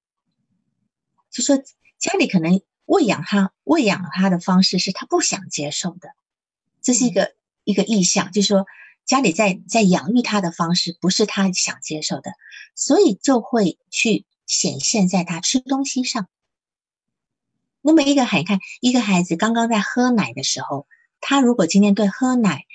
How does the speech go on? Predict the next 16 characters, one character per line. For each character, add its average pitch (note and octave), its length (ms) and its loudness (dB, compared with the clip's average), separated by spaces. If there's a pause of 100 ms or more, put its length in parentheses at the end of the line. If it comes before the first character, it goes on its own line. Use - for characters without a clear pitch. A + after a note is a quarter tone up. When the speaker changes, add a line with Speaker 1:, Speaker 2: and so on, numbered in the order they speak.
(140)
Speaker 1:
也 D3 120 -4
是， F#3+ 320 2
就 F#3 220 -2
是 F3+ 380 -2 (480)
不 E3+ 100 0
太 A#3+ 400 0
有， E3 540 -2
就 G3+ 100 0
是 G#3 80 0
一 B3+ 140 -2
个 C#4+ 100 0
孩 A#3 160 2
子 - 80 -10
应 - 80 -2
该 B3 160 2
是 G#3+ 220 -2